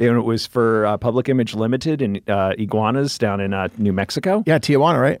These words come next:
Speaker 1: Yeah, yeah. And they were sh-, New Mexico, in Mexico,
Speaker 2: Yeah.
Speaker 1: and they were shooting a video for it. And I kinda went down there with the crew, and me and my buddy, uh, all the directors just like, "I know they're not, I'm not, they're not gonna let you do it, but I need you guys to stage dive."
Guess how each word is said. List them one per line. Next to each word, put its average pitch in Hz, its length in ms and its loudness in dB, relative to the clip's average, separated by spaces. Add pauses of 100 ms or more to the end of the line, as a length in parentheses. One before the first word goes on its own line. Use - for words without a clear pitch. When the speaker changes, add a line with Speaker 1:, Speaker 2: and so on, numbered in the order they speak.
Speaker 1:
Yeah, 160 100 4
yeah. 156 300 2
And 131 100 2
they 131 80 4
were 127 80 2
sh-, - 160 -4
New 117 180 0
Mexico, 92 300 -8
in 127 180 -2
Mexico, 113 460 -2
Speaker 2:
Yeah. 123 80 -4
Speaker 1:
and 131 80 0
they 135 60 2
were 135 80 2
shooting 175 260 0
a 156 40 0
video 156 360 2
for 104 260 0
it. 123 200 0 (120)
And 117 140 -2
I 117 60 0
kinda 131 200 0
went 117 120 0
down 123 160 -2
there 120 120 -2
with 113 120 -6
the 104 60 -6
crew, 123 500 2 (480)
and 110 580 2 (460)
me 131 160 2
and 143 80 2
my 135 100 4
buddy, 117 560 0 (140)
uh, 127 120 2
all 131 160 2
the 135 80 2
directors 117 360 0
just 104 180 -6
like, 104 220 -2 (280)
"I 98 100 2
know 98 120 6
they're 98 120 4
not, 92 200 0
I'm 98 100 -2
not, 90 200 -4
they're 95 180 -6
not 90 160 -4
gonna 92 160 -4
let 87 120 -4
you 92 100 -4
do 87 160 0
it, - 100 -4
but 85 140 -4
I 85 40 -2
need 85 200 -4
you 85 60 -6
guys 80 220 -6
to - 60 -14
stage 76 320 -6
dive." 76 320 -10